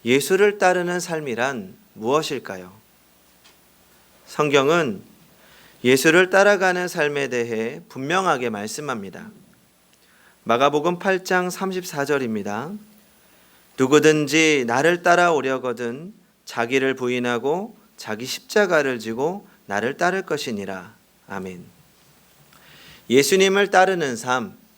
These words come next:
그러니까 그리스도인의 삶이란 그 첫째는 자기를 부인하는 것이고,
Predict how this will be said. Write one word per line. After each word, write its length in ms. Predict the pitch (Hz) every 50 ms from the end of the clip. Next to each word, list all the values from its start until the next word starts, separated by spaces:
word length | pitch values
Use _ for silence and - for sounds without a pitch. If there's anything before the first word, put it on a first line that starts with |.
| _ _ _ _ _ _ _ _
그러니까 720 | - 120 127 127 127 127 123 - 147 156 156 139 104 - - - _ _ _ -
그리스도인의 760 | - 139 147 180 196 196 - - 196 190 180 170 170 175 175
삶이란 680 | 175 170 147 135 117 104 107 135 170 170 131 101 95 - _ _ _ _ _ _ _ _ _ _ _ _ _ _
그 240 | - - 117 185 185
첫째는 760 | - - 190 185 - - 156 143 135 135 135 160 175 202 220 - _ _ _ _ _ _ _ _
자기를 480 | - - 120 113 110 156 175 185 208 196
부인하는 580 | 202 - 135 135 143 147 143 135 123 117 107 104
것이고, 640 | 101 101 92 - - 98 - 117 131 160 190 233